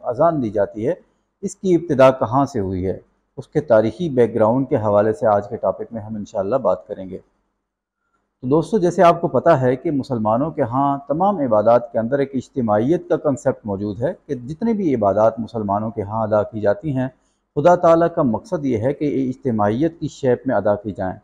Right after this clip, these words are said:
जैसे आप नमाज़ों के अंदर देखते हैं कि वो बाजमात अदा की जाती हैं, ऐसे ही दीगर इबादत जैसे जिहाद है, जैसे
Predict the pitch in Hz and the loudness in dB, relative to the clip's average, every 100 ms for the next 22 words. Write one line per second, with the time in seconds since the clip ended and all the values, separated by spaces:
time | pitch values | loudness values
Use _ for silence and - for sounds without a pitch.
0 | _ _ _ _ 120 147 131 127 104 104 | _ _ _ _ -4 2 2 2 2 2
1 | 110 147 156 147 143 120 107 107 - 131 | 2 -2 0 0 2 0 0 0 0 -2
2 | 135 127 107 98 98 104 110 117 98 110 | 0 -2 2 0 0 0 0 0 -2 -2
3 | 107 120 107 104 110 101 107 101 _ _ | -2 -2 -2 -2 -4 -10 -10 -12 _ _
4 | _ - 190 214 226 180 202 - _ _ | _ -2 0 2 2 2 -4 -6 _ _
5 | _ 123 190 214 165 120 110 120 123 110 | _ 0 4 6 6 4 6 6 6 2
6 | 113 - 110 92 104 98 117 113 98 101 | 0 2 0 0 -2 2 4 4 0 -2
7 | 110 101 107 - 113 | -2 -2 -4 -2 -2